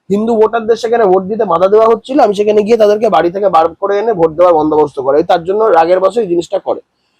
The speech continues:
কিন্তু আমি তোমাকে বলছি, ওখানেও আবার কিছু কিছু মুসলিম ছেলেরা, তারাই আবার আমাকে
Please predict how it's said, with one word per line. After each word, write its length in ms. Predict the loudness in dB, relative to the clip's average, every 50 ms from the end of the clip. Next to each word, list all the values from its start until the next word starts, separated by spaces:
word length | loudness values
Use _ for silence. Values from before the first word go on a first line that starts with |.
| _ _ _
কিন্তু 180 | 0 0 2
আমি 200 | 2 2 0 0
তোমাকে 320 | 0 2 0 2 2 2 2
বলছি, 220 | 2 0 2 2
ওখানেও 400 | 2 2 2 0 2 4 4 4
আবার 220 | 4 2 2 0
কিছু 200 | 0 -4 -6 -6
কিছু 200 | -8 -6 -6 -6
মুসলিম 360 | -6 -8 -10 -10 -12 -14 -14 -10
ছেলেরা, 380 | -8 -2 -2 0 0 0 -2 -4 _ _ _ _ _ _ _
তারাই 340 | -2 0 2 2 2 2 2
আবার 220 | 2 2 2 2
আমাকে 440 | 2 2 2 0 -2 -2 -2 -4 -4